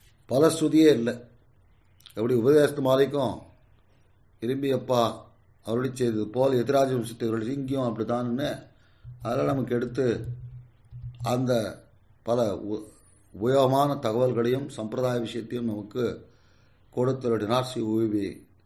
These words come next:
மணியரங்கன், கே இ வீரங்கராஜன் சுவாமி திருவாலியிலிருந்து. இந்த அத்தனை மகனீயர்களுக்கும்,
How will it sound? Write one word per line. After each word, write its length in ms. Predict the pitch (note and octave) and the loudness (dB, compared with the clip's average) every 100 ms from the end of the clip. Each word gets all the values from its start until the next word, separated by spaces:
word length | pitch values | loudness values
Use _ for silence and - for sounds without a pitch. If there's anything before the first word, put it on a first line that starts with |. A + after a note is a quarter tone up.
| _ _ _ | _ _ _
மணியரங்கன், 680 | G#2 B2+ B2 A2+ A#2 C3 B2 | -4 0 0 0 -2 -6 -6
கே 260 | A#2 A#2+ | -2 0
இ 40 | A2 | 0
வீரங்கராஜன் 460 | G#2+ G#2+ G#2+ G2+ | -2 -4 -4 -4
சுவாமி 460 | F#2+ F#2+ G2 A2+ B2+ - _ _ _ _ _ - | -6 -8 -6 -6 -6 -14 _ _ _ _ _ -8
திருவாலியிலிருந்து. 760 | B2 A#2 G#2+ F2+ E2 D#2+ D2+ - _ _ _ _ _ | -2 0 -2 -4 -8 -12 -16 -20 _ _ _ _ _
இந்த 160 | _ E2 | _ -10
அத்தனை 480 | F2+ - - D3+ C#3+ | -8 -8 0 2 2
மகனீயர்களுக்கும், 1160 | B2 - F#2 G#2+ B2+ B2 A2 A2 G#2+ C#3 - | -2 -6 -6 -4 -2 -2 0 -2 -2 -4 -4